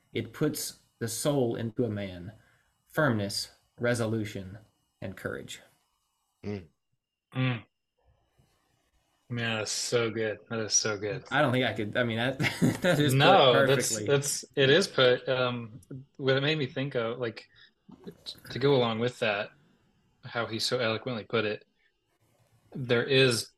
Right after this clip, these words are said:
Speaker 3: definitely, he was definitely capturing something that is, that exists of, oh,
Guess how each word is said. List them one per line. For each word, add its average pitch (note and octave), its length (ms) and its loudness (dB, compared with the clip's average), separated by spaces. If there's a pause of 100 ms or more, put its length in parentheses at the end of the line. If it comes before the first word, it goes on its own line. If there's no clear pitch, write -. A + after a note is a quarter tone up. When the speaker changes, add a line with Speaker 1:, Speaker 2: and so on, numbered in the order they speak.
(120)
Speaker 3:
definitely, A#2+ 920 -2 (720)
he B2+ 220 -2
was A#2+ 240 0
definitely B2+ 460 2
capturing A2 520 -2
something G#2+ 400 -6
that G2+ 140 0
is, G#2 240 -6
that A2 100 -2
exists G#2 560 -2
of, G#2+ 260 -4 (760)
oh, A2 460 2